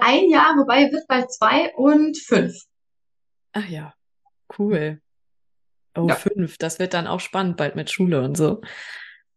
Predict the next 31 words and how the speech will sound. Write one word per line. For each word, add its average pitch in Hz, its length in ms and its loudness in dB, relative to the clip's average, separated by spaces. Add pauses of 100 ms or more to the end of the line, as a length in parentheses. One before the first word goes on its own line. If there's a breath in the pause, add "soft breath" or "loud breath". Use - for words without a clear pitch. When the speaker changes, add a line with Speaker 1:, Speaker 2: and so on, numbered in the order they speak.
(180)
Speaker 1:
Ja, 285 260 2
noch 269 220 4
ein 240 220 2
Jahr 175 200 2
haben 190 220 -4
wir 190 140 -4
Zeit. 180 320 -2 (160)
Dann, 180 420 -2 (420)
oder, 190 200 -2
also 185 180 -2
vielleicht 202 460 -2
noch 185 140 -8
zwei. 165 260 -4
Müssen 285 220 -2
wir 302 40 0
mal 247 120 2
schauen. 180 360 -10 (300)
Speaker 2:
Ja. 175 300 6
Speaker 1:
Aber 254 180 0
ja, 190 280 -2
es 185 120 -16
wird - 100 -18
dann 226 120 -6
noch 233 100 -4
mal 233 120 2
eine 226 140 2
Umstellung 185 480 2
geben. 170 420 -2 (200)
Speaker 2:
Bestimmt. 165 480 4
Speaker 1:
Als 147 120 2
Familie. 185 580 2